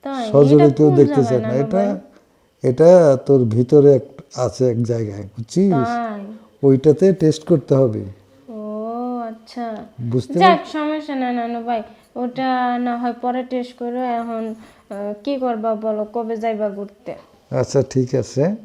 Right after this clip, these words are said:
Speaker 2: তুই যখন ঘুরতে চাইছিস, আমি
Speaker 1: হুম।
Speaker 2: তোকে নিয়ে যাব।
Speaker 1: আমার তো নানু ভাই, আমি কলেজে যখন থেকে আসি তখন একা একা বসে থাকি, আম্মু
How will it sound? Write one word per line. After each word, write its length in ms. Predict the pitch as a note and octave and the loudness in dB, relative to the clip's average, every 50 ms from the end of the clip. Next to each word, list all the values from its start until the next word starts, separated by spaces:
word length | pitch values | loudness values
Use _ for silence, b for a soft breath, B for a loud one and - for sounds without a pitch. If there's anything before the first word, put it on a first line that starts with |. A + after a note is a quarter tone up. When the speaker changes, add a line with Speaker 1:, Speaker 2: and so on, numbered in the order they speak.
| - B B B B B | -20 B B B B B
Speaker 2:
তুই 720 | B B B B _ - E3 D#3+ E3+ G#3+ C4 D4 D4+ C#4+ B3+ | B B B B _ -6 0 2 2 4 4 2 2 2 2
যখন 320 | B3+ G#3 F#3 A#3 A#3 G#3+ | 0 0 2 2 2 4
ঘুরতে 320 | F3+ E3+ F#3 F3 - F#3 E3 | 4 2 2 0 0 -4 -4
চাইছিস, 600 | - F#3+ F#3 F3 D3+ C#3 E3 F3+ F3+ F3 E3 D3+ - - - - _ | 0 0 0 0 0 0 0 0 2 2 0 -4 -6 -14 -20 -18 _
আমি 300 | - - C3+ C3 C3+ C#3+ | -10 -8 -4 0 0 0
Speaker 1:
হুম। 60 | C#3 A#2+ | 2 4
Speaker 2:
তোকে 320 | D3 C#3+ C#3 - - C#3 | 4 2 2 2 0 0
নিয়ে 420 | B2+ C3 C3 C3 B2+ B2+ C3+ D3+ C#3+ | 2 4 4 4 4 4 4 4 2
যাব। 340 | A#2 A#2 A2+ A2 G#2+ G2+ B2+ | 2 0 -2 -2 0 4 6
Speaker 1:
আমার 340 | C#3+ D3 C#3 - - C4+ B3+ - | 6 6 6 4 2 -2 -6 -6
তো 80 | C4 C4+ | -8 -6
নানু 340 | C4 B3+ B3+ B3+ C4 B3+ | -6 -6 -6 -4 -6 -6
ভাই, 160 | B3 B3 B3 A#3+ | -6 -6 -6 -4
আমি 300 | A#3+ A#3+ A#3+ A#3+ A#3+ A#3 A#3+ | -4 -6 -6 -6 -8 -8 -8
কলেজে 500 | B3 A#3+ A#3 A3+ A#3 A3+ A3+ A3+ A3+ A3 | -8 -6 -6 -6 -8 -8 -8 -10 -10 -8
যখন 400 | A3+ A3+ A3 A#3 B3 A#3 A3+ A3+ | -8 -8 -10 -10 -12 -12 -12 -10
থেকে 240 | A#3 A#3 A3 - A3 | -10 -12 -8 -8 -8
আসি 640 | A3 G#3+ G#3+ G#3 A3 A3 A3+ A#3 - A#3+ A3 A3 A3 | -8 -6 -8 -8 -8 -8 -10 -10 -12 -12 -12 -10 -8
তখন 300 | A3 A3 A#3 A#3+ A3 A3 A3 | -10 -10 -10 -10 -12 -10 -10
একা 280 | A3 G#3+ G#3+ G#3+ A3+ A3 | -8 -8 -8 -8 -6 -8
একা 260 | A3 A3 A3 A3 G#3+ | -8 -6 -6 -8 -8
বসে 380 | G#3+ G#3+ G#3+ A3 A3 - A3 A3 - | -8 -8 -10 -12 -10 -12 -12 -12 -12
থাকি, 280 | G#3+ G#3+ G#3 - A3 | -14 -14 -14 -14 -14
আম্মু 360 | G#3+ G#3 G#3+ G#3+ G#3+ G#3+ A3 | -14 -12 -12 -12 -12 -12 -14